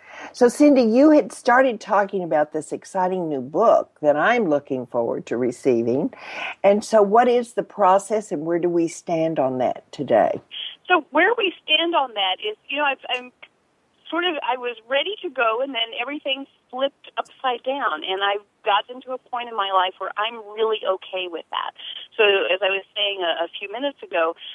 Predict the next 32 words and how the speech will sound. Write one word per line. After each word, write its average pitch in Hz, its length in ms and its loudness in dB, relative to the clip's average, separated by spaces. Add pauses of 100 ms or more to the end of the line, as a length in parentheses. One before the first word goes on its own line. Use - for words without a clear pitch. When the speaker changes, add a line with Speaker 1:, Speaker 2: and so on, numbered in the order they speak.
(120)
Speaker 2:
I 202 160 2
had 220 220 2
the 277 80 -6
book 277 200 -2 (200)
finished, 196 440 -6
and 202 280 -4
in 320 200 0
the 302 60 -4
book 151 300 -4 (100)
there 202 140 -4
was 190 280 -6
a, 175 300 -2
a, 175 100 0 (220)
a 196 160 -6 (220)
sort 240 100 -6
of 226 120 -2
an 226 120 -4 (100)
outline 196 540 -2 (160)
form 185 380 -2
of 175 260 0
a 175 160 -10 (100)
thirty-day 180 600 -6
program. - 680 -8 (400)
Speaker 1:
Mm-hmm. 226 160 0
Speaker 2:
And 240 100 6
I 262 140 4
looked 302 320 -2
at 349 160 -6
that, 165 380 2
and, 202 280 -6
and 190 460 -4
I 381 80 -8